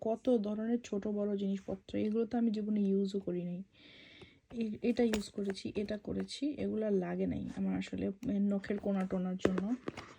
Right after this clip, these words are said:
একটা বিগ একটা প্যাকেট, মানে বক্স।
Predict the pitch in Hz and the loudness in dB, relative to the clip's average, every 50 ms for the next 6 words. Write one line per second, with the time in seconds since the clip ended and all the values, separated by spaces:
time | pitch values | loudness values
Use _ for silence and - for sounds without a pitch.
0 | - - - - - - _ _ _ _ - - 269 254 - - 254 214 202 196 | -20 -16 -14 -14 -14 -14 _ _ _ _ -2 -2 -2 2 2 4 4 4 4 2
1 | - _ _ - - - - 247 254 277 269 214 247 240 233 - - _ - 240 | -2 _ _ -12 4 10 12 12 12 12 12 12 12 8 6 4 0 _ 6 8
2 | 240 240 247 269 285 285 294 - - - - - - - - - - - - - | 8 10 12 12 12 12 10 8 0 -8 -8 -10 -10 -12 -12 -14 -16 -18 -18 -16
3 | - - - - _ _ - - 190 185 - - - 190 - - - - _ _ | -16 -16 -18 -20 _ _ -8 -6 -6 -6 -8 -12 -16 -16 -16 -18 -18 -20 _ _
4 | _ _ _ _ _ _ _ _ _ _ - 208 196 190 190 185 190 214 196 - | _ _ _ _ _ _ _ _ _ _ -6 -2 0 2 2 4 4 4 2 2
5 | - - - - - - | 0 -6 -12 -12 -12 -14